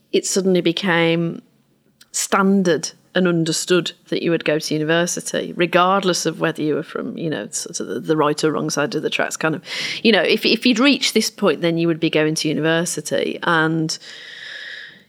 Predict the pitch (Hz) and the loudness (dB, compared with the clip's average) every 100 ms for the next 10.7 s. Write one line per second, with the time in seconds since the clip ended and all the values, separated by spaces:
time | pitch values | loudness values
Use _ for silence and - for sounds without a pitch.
0 | _ - 208 180 165 - - 160 131 - | _ 0 4 4 4 2 0 -2 -2 0
1 | 185 - 175 170 170 151 170 160 165 160 | 0 -2 0 2 2 2 2 2 2 -2
2 | - - 160 160 - - 156 147 160 - | -4 -2 -2 -2 -4 0 0 0 -2 -2
3 | 147 135 240 214 160 143 151 165 165 160 | 0 2 2 4 2 0 0 2 2 2
4 | 160 170 - - 208 160 131 156 165 175 | 0 -2 -2 0 2 0 0 -2 0 0
5 | 143 135 160 165 160 160 170 151 156 160 | 0 0 0 0 -2 -2 0 2 0 -2
6 | 160 _ _ _ _ - - 180 - 180 | -6 _ _ _ _ -20 0 0 2 0
7 | - 175 165 151 - 170 165 156 151 156 | 2 4 2 2 0 2 4 4 2 0
8 | - - - - 185 180 - 196 - 165 | -4 -6 -4 0 2 0 0 -2 0 0
9 | 113 - 175 165 160 - 156 190 156 - | -2 -2 0 0 0 -4 -2 0 0 -4
10 | 147 - 147 151 156 156 | -4 0 2 2 2 -2